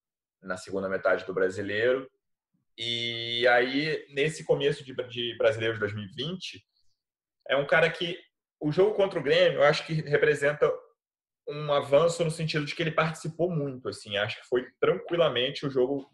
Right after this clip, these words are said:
do qual ele mais participou no Brasileiro desse ano, ele foi, buscou muito, foi acionado,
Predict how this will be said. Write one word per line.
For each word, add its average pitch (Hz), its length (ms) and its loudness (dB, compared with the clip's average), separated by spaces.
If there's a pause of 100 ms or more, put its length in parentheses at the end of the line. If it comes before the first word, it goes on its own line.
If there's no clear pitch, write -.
(300)
do 127 100 -2
qual 127 280 6
ele 131 100 0
mais 127 200 2
participou 135 600 -2
no 123 80 0
Brasileiro 117 480 2
desse 113 300 -8
ano, 117 280 0
ele 110 160 -8
foi, 113 300 -4
buscou 107 400 -2
muito, 131 480 -8
foi 110 100 4
acionado, 117 800 0